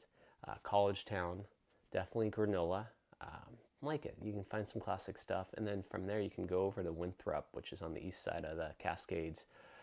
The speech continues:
cowboy town. And it's gorgeous up there. You have, uh,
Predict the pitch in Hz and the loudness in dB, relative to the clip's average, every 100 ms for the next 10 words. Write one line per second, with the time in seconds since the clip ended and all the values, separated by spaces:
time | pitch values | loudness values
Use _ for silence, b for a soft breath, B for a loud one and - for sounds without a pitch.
0 | B _ - - 117 80 - - - - | B _ -6 2 4 4 2 -8 -10 -20
1 | _ _ _ _ _ - - - 90 82 | _ _ _ _ _ -20 -16 -8 -6 -6
2 | 78 - 92 110 - - - 80 85 82 | -8 -2 2 2 0 -8 -6 -4 -2 -2
3 | - | -4